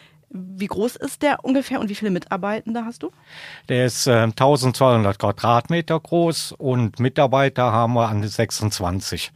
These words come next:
Speaker 1: Ah,
Speaker 2: Wir
Speaker 1: ja.
Speaker 2: sind ein, ähm, S-B-Vollmarkt, also keine Bedienungsabteilung,
Speaker 1: Mhm.
Speaker 2: sondern nur S B.
Speaker 1: Verstehe. Und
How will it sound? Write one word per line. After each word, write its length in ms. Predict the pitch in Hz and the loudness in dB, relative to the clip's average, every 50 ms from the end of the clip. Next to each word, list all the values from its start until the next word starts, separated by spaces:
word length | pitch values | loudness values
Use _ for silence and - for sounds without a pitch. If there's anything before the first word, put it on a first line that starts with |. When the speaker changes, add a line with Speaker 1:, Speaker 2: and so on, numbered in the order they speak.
| _ _ - - | _ _ -18 -10
Speaker 1:
Ah, 80 | - - | -4 0
Speaker 2:
Wir 80 | - - | 0 2
Speaker 1:
ja. 40 | |
Speaker 2:
sind 280 | - - 127 117 110 117 | 2 2 2 2 2 2
ein, 340 | 101 98 104 110 110 101 104 | 0 2 2 0 0 0 2
ähm, 300 | 104 101 104 101 107 - | 2 2 2 2 2 0
S-B-Vollmarkt, 1200 | - 117 - - - - 135 135 135 117 - - - 113 127 135 139 127 135 139 147 151 151 147 - | -2 -2 -4 -2 0 2 2 2 2 0 -2 -2 0 0 2 2 2 2 2 2 2 2 2 0 -2
also 220 | 110 101 98 101 | -4 -4 -4 -4
keine 300 | - - 110 107 101 101 | -4 -2 0 0 0 0
Bedienungsabteilung, 1120 | 95 101 90 120 123 127 143 143 120 - 135 127 - - 135 135 139 139 135 120 117 - - - 233 233 | -2 -4 -2 -2 -2 0 -2 -2 -2 -2 -4 -4 0 2 2 4 4 2 2 0 -4 -6 -12 -14 -12 -8
Speaker 1:
Mhm. 100 | 226 285 - | -4 -2 0
Speaker 2:
sondern 300 | 127 117 113 117 110 110 | 0 2 2 2 2 2
nur 180 | 113 113 104 | 2 0 0
S 160 | 101 101 - - | -2 -4 -4 -4
B. 240 | - 85 85 78 - _ _ _ _ _ - | -4 -6 -6 -6 -8 _ _ _ _ _ -8
Speaker 1:
Verstehe. 480 | - 262 - - 190 175 147 143 156 - _ - - - - - - - - - - - - - _ _ _ _ - | -6 -6 -6 -4 -4 -4 -4 -6 -8 -12 _ -20 -20 -20 -20 -20 -20 -20 -20 -20 -20 -20 -20 -20 _ _ _ _ -2
Und 240 | - 240 240 - | 0 0 0 -2